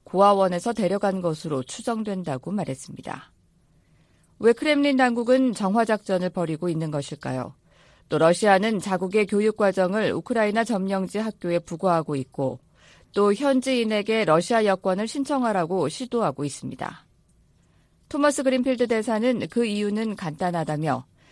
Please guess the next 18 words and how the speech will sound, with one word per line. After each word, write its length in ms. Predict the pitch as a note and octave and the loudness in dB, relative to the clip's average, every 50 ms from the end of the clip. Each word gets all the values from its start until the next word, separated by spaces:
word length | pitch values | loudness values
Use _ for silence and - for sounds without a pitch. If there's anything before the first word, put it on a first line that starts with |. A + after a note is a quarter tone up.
| - - - - | -20 -20 -10 -4
이는 320 | - F3+ F#3 G#3 G#3+ G3+ A3+ | -2 0 0 0 0 0 -2
합병을 500 | A#3+ C#4 - - D#4 D4 C#4+ C#4+ C#4 C#4 | -2 -4 -2 0 0 2 2 2 2 2
하려는 460 | A#3+ A3 G#3 G3 G#3+ A3+ G#3 C#3+ - | 0 0 0 -2 -2 -4 -4 -4 -4
준비라고 580 | - - F#3+ G#3 G3 A3+ A3 G3 D#3+ C#3 - | -4 -4 -4 -2 0 0 2 2 2 2 0
말했습니다. 800 | D#3 F#3+ F#3 C#3+ C3 - - - C3 - - - - - - _ _ _ _ _ _ _ _ _ _ _ _ _ _ _ _ | -2 -4 -4 -4 -4 -8 -10 -14 -14 -12 -10 -10 -12 -12 -16 _ _ _ _ _ _ _ _ _ _ _ _ _ _ _ _
그러면서 640 | - - G#3 G#3 G3+ G3+ G3 - A#3 A3 A3 F#3 G#3 | -4 -2 0 2 2 0 0 2 2 4 4 2 2
사실을 460 | - C#4+ D4 C4+ D4 C#4+ C4 C4 B3 | 0 -2 -4 -2 -2 0 0 0 0
조작해 500 | B3 A3+ G#3 G#3 G#3 G3+ - - A#3 A3+ | 0 -2 0 0 -2 -2 -2 -2 0 4
엉터리 480 | G3+ D#3+ D#3+ F3+ F#3 A#3 A3+ A3 A#3+ | 4 4 2 2 -2 -4 -2 0 0
합병 400 | B3+ C4+ C#4 - - C4+ B3+ C4 | 0 -2 -2 0 0 0 0 0
투표를 420 | B3+ C#4 A#3+ - - A3+ G#3+ G3 A3+ | -2 -4 -8 -6 -6 -4 -2 -2 -2
하려는 320 | A#3 A3 G#3+ G3 G3+ G3 | -2 -2 -4 -4 -4 -2
것이라며, 600 | F3+ D#3+ D#3 - - D3+ C#3+ D3+ D3+ D3+ C3 A#2+ C3 _ _ _ _ - - - _ - | -2 -2 -2 -4 -6 -6 -4 -2 -2 -2 -4 -4 -6 _ _ _ _ -20 -20 -20 _ -8
이는 360 | - F#3 G3 G#3+ A3+ A3+ G#3+ | -6 -2 0 0 0 0 0
우리가 520 | D#3+ E3+ F#3+ G#3 G3+ G#3 G#3+ G#3+ G#3+ F#3 | 0 0 -2 -2 0 2 4 4 4 2
전쟁 480 | D#3+ - G3+ F#3 F#3+ F#3+ A3 A3+ A3 A#3 | 2 0 0 0 0 0 0 0 0 -2
초기부터 600 | - - C#4+ C4 C4+ C4 A3 G#3+ G#3+ - A#3 G#3 | -4 -6 -6 -4 -4 -4 -4 -4 -4 -2 -4 -2
경고해온 760 | G3+ G#3+ F3+ E3+ F3 E3 F3 F3 F3 D#3+ E3 F#3 F#3+ D#3 C3+ | -2 -2 -2 -2 -2 -2 -2 0 0 2 2 0 -2 -4 -6